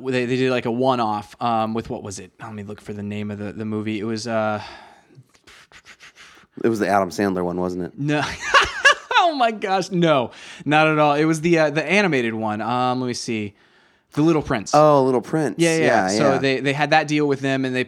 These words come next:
Speaker 1: they released that, and so th-, that saw
Speaker 2: Yeah.
Speaker 1: success, and so they decided
Speaker 2: I
Speaker 1: to do
Speaker 2: see.
Speaker 1: it. And then here's a headline, Chris. It's, it's the exact same story, but here's a headline that at first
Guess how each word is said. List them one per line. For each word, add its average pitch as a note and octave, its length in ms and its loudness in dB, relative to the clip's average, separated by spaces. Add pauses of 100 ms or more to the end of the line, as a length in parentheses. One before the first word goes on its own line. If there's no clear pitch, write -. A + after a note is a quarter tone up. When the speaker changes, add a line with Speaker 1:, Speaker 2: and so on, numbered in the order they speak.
(120)
Speaker 1:
they C#3 120 0
released C#3 340 0
that, C3 220 4
and C3 80 -6
so C3 240 -2
th-, B2+ 220 -6
that D3 260 0
saw C#3+ 220 4
Speaker 2:
Yeah. G#2 180 4
Speaker 1:
success, D3 520 2 (280)
and C#3 220 0
so C#3+ 80 -2
they C#3 80 4
decided B2+ 280 2
Speaker 2:
I - 20 2
Speaker 1:
to D3 80 2
do D3 80 4
Speaker 2:
see. G2+ 120 2
Speaker 1:
it. F#2 60 -4 (320)
And D#3+ 100 2
then F3+ 120 4
here's B3+ 240 0
a C#4 60 2
headline, F3+ 380 4
Chris. G#2+ 320 -6
It's, C#3 200 0
it's D3+ 240 -6
the C#3+ 160 2
exact G#3 300 2
same A3 180 2
story, D3+ 340 2
but B2 120 -2
here's F3 180 2
a F3+ 60 0
headline G3+ 560 2 (360)
that E3 380 0 (420)
at D#3 140 0
first G3 360 2